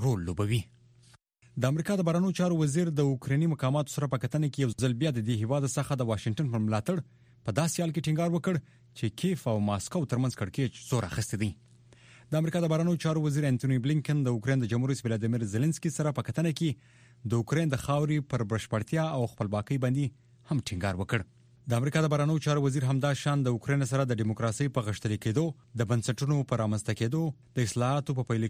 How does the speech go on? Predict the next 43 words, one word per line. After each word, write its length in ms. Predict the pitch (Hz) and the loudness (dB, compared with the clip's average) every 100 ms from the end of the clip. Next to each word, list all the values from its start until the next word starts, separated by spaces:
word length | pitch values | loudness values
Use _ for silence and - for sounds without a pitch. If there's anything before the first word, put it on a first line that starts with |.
| 127 | 0
کولو 260 | 135 185 196 175 | 2 2 0 0
او 40 | 131 123 | 0 0
د 100 | 117 | -2
فساد 320 | 123 180 196 - | -2 -2 -2 0
پر 80 | 160 | 0
وړاندې 580 | 180 185 185 - - 107 | 2 2 0 -2 -4 0
مبارزې 400 | 110 113 113 175 | 2 0 0 0
کې 80 | 139 | 2
د 100 | 113 | 0
امریکا 240 | 113 131 135 | 0 -2 -2
پر 100 | 104 92 | -2 0
ژمنو 240 | 151 113 - | 0 0 0
خبرې 200 | 104 104 104 | -2 0 -2
وکړې. 240 | - 113 - - - 135 | 0 -2 -2 -20 -8 0
د 80 | 160 | 0
اوکراین 320 | 151 180 156 | 2 2 2
جمهور 160 | 151 165 | 2 0
رئیس 120 | 143 | 0
ولادیمیر 380 | 143 143 147 139 127 | 0 2 0 2 2
زلنسکي 360 | 151 143 147 | 0 0 -2
وویل 240 | 147 151 131 | 0 0 0
چې 80 | 120 | 0
د 100 | 117 | 0
امریکا 240 | 120 143 143 | 0 0 0
د 120 | 131 117 | 0 0
متحدو 340 | 131 151 135 | 0 2 2
ایالاتو 400 | 123 143 135 143 120 | 2 0 0 0 2
مالي 300 | 110 127 165 | 2 2 2
او 80 | 131 | 0
پوځي 340 | - 107 131 143 | 0 0 2 2
ملاتړ 240 | 110 160 170 | 2 2 2
به 60 | 160 - - _ - 95 | 0 -2 -16 _ -12 -2
زیات 200 | 110 113 - | 0 -2 -4
سي، 140 | 101 | -6
خو 160 | 87 - | -6 -6
په 60 | 123 | -2
دې 80 | 165 | -2
هکله 220 | 156 147 120 | 0 0 0
نور 80 | 98 | 0
جزئیات 340 | 98 107 135 - - - _ - | -2 0 -2 -4 -20 -20 _ -6
څرګند 280 | 113 110 98 87 | -4 -2 -2 -2
نه 40 | - | -2
کړل. 160 | 110 | -4